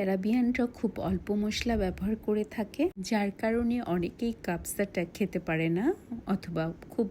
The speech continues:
বেশি পছন্দ করে না। পেঁয়াজের সাথে লেগগুলো একটু মেখে নিয়ে, হালকা করে ভেজে নিয়ে ঢেকে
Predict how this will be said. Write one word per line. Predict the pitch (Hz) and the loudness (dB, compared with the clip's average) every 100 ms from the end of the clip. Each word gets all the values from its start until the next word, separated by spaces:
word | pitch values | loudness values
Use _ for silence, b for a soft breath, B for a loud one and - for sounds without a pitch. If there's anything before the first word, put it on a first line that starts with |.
| - | 0
বেশি | 165 165 170 151 | 0 0 -2 -2
পছন্দ | 151 - 196 170 170 165 | -4 0 0 2 0 0
করে | 160 156 165 | 2 2 0
না। | 226 330 - _ - - - | -2 -6 -12 _ -16 -2 4
পেঁয়াজের | 247 247 254 269 - | 8 8 6 2 4
সাথে | 285 285 254 | 2 4 4
লেগগুলো | 196 185 - 214 220 208 | 4 2 2 4 4 2
একটু | - 220 196 | 2 4 6
মেখে | 170 - 214 208 | 4 2 2 4
নিয়ে, | 196 170 226 254 | 6 6 4 2
হালকা | 202 175 196 202 | 2 2 0 2
করে | 208 202 196 | 2 2 0
ভেজে | 196 180 185 185 | 0 2 4 4
নিয়ে | 180 196 247 | 4 2 2
ঢেকে | 202 - | 0 0